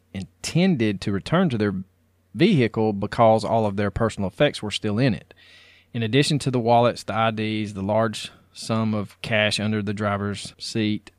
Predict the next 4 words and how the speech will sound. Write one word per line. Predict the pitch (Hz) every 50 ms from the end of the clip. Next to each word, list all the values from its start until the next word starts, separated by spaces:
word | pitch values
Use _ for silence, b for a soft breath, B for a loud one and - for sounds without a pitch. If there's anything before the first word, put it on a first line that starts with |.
| _ _
they | 110 110 104 - -
also | 110 139 156 175 180 - - - 123 120 117 117 117 113 113 117 110 - _ _ _ _ _ _ _ _ _ _ _
reported | 120 120 110 - - - 123 117 113 113 110 110 107 104 104 - _
finding | - 113 107 104 107 104 101 104 104 101 101 190 -